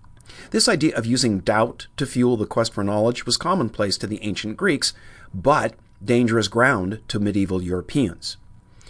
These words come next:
Abelard had a few fans, but many more detractors who were alarmed by his bold questioning of what was considered unimpeachable authorities. Having stirred one too many pots and poked one too many beehives,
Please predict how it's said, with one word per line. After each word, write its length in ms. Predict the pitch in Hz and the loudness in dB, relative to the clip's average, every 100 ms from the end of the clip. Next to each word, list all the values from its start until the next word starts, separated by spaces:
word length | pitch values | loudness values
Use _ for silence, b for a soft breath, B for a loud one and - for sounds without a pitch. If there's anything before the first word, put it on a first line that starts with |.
| B B B B | B B B B
Abelard 500 | 156 151 117 104 101 - B B B | 2 4 6 4 0 -16 B B B
had 100 | 131 | 2
a 40 | |
few 160 | 139 123 | 2 0
fans, 520 | - 160 98 104 117 | 2 2 2 0 0
but 240 | 120 120 | -2 0
many 300 | 117 131 165 | 2 4 4
more 360 | 123 117 135 107 | 4 4 4 4
detractors 720 | 101 - - 151 - 95 92 | 0 -2 0 0 0 -2 0
who 100 | 127 | 0
were 140 | 117 | 2
alarmed 840 | 117 110 117 127 185 131 92 98 92 | 2 4 4 4 6 4 2 -2 0
by 140 | 123 | 0
his 180 | 123 135 | 0 -2
bold 340 | - 131 131 | 2 2 2
questioning 460 | - 175 - 120 127 | 0 0 2 0 2
of 80 | 110 | 2
what 160 | 127 147 | 0 0
was 140 | 139 | -2
considered 400 | 139 127 151 143 | 0 0 2 2
unimpeachable 540 | 127 123 156 151 160 | 2 -2 -4 -2 0
authorities. 600 | 160 151 190 101 78 - - - - - B B B B B B B | 0 0 0 -2 -4 -6 -8 -10 -12 -12 B B B B B B B
Having 240 | 123 127 123 | 4 4 4
stirred 400 | - 147 135 113 | 6 6 6 6
one 320 | 135 165 180 | 4 6 4
too 140 | 196 | 2
many 200 | 175 175 | 4 4
pots 440 | 156 165 107 214 - | 2 2 2 2 0
and 160 | 110 | 0
poked 280 | - 147 139 | 4 2 2
one 320 | 110 135 156 | 2 4 4
too 160 | 147 160 | 0 2
many 200 | 147 127 | 2 2
beehives, 680 | 110 180 123 92 90 117 | 2 2 2 2 0 -2